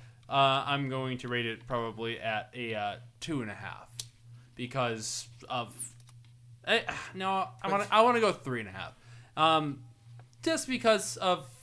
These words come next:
Speaker 1: like, a lot of flaws in it, but there was a lot of good things too in terms of how it was made and the acting. I, I don't have any problem with all that. Terrible problems with the storyline,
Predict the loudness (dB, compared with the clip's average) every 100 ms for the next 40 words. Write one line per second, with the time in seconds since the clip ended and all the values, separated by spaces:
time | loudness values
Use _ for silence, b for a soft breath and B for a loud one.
0 | -20 -20 -20 -16 -4 0 0 2 4 4
1 | 2 0 4 4 4 0 0 -2 -2 -2
2 | 0 -2 -2 -2 -2 -2 -4 -6 -6 -6
3 | -6 -8 -10 -6 -4 -4 -6 -6 -6 -6
4 | -6 -2 0 2 0 -6 -6 -6 -2 -2
5 | -4 -8 b b b b b b b -10
6 | -8 -8 -10 -16 -16 -8 -6 -2 -4 -4
7 | -8 -12 -12 -10 -10 -10 -14 -20 -20 -12
8 | -6 -6 -4 -6 -6 -6 -6 -6 -6 -8
9 | -6 -6 -6 -8 -12 -4 0 0 0 2
10 | 2 0 -4 -8 -8 -10 -8 -4 -2 -2
11 | -4 -6